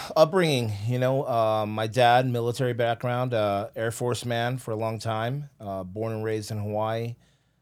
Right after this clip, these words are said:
Met my beautiful mom there. Um, he,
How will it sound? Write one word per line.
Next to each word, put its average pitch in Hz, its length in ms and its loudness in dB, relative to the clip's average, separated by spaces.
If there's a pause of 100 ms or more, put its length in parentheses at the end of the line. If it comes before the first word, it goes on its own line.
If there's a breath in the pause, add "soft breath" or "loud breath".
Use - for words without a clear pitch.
(220)
Met 107 160 -6
my 107 100 -4
beautiful 104 400 -8
mom 110 400 -4
there. 113 560 -6
Um, 98 320 -10
he, 104 160 -8